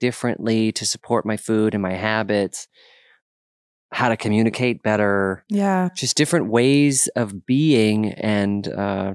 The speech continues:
Speaker 1: techniques that could,
Speaker 2: Yeah.
Speaker 1: uh, sustain the joy through the process. It was cool.
Speaker 2: Really, yeah, like, all encompassing. And it's really just training and getting used to, like, listening to yourself and your body. Like, I'm not feeling this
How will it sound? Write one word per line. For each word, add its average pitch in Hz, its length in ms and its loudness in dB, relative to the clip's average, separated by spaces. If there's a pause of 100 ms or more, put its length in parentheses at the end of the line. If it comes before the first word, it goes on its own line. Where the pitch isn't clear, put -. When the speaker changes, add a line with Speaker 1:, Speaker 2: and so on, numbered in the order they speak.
Speaker 1:
techniques - 800 -2 (480)
that 131 180 -2
could, 135 240 0
Speaker 2:
Yeah. 113 180 4
Speaker 1:
uh, 139 260 0
sustain 151 500 2
the 151 60 2
joy 139 380 2 (280)
through 135 80 2
the 120 80 0
process. 156 460 0
It 131 40 0
was 143 100 -2
cool. 165 320 0 (440)
Speaker 2:
Really, 269 480 0
yeah, 233 320 2
like, 202 200 0
all 202 320 2
encompassing. 190 800 0
And 170 340 -2
it's - 140 -4
really 269 280 4
just 247 340 0 (880)
training 247 640 2
and 220 180 2
getting 226 500 2
used 226 340 0
to, 269 140 0
like, 214 260 0 (180)
listening 302 440 4
to 277 100 0
yourself 285 720 2
and 214 120 2
your 233 100 2
body. 202 420 2
Like, 170 160 2
I'm 226 160 0
not 247 180 0
feeling 247 360 2
this 185 280 0